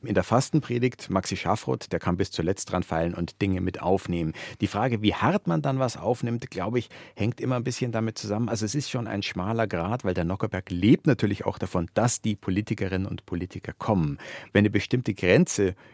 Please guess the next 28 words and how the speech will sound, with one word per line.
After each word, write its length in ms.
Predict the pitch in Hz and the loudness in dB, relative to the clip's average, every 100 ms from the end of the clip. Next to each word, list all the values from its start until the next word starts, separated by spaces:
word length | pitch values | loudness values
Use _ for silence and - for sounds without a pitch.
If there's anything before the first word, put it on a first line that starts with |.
| _ - | _ 0
überschritten 800 | 98 92 - 95 147 - 98 90 | 2 2 0 6 6 6 4 4
wird, 260 | 107 147 | 4 2
wo 140 | 101 104 | 0 -2
es 180 | - | -2
zu 240 | - - 165 | -4 -2 0
sehr 240 | 123 117 | 2 2
wehtut, 380 | 101 131 139 123 | 2 0 -2 0
könnten 300 | - 120 113 | 0 0 0
die 100 | 107 | 2
sagen, 240 | 101 101 | 2 2
„Nee, 100 | 95 | 4
da 100 | 110 | 4
gehen 220 | 95 104 101 | 4 2 2
wir 80 | |
nicht 340 | 92 90 - - | 2 0 -8 -2
mehr 120 | 92 | 0
hin.“ 300 | - 117 190 - _ | 6 6 6 0 _
Gab's 300 | - 127 - | 2 4 2
auch 100 | 131 | -2
schon 140 | - | 0
mal 100 | 135 | 0
so 80 | 120 | -2
Fälle, 360 | 110 113 127 113 | -2 0 0 0
wo 100 | 110 | -2
Politiker 420 | 110 107 113 113 | -2 -2 -4 -4
gesagt 240 | 101 104 | -4 -6
haben, 100 | - - | -8 -2
„Nein, 260 | 113 123 | 2 2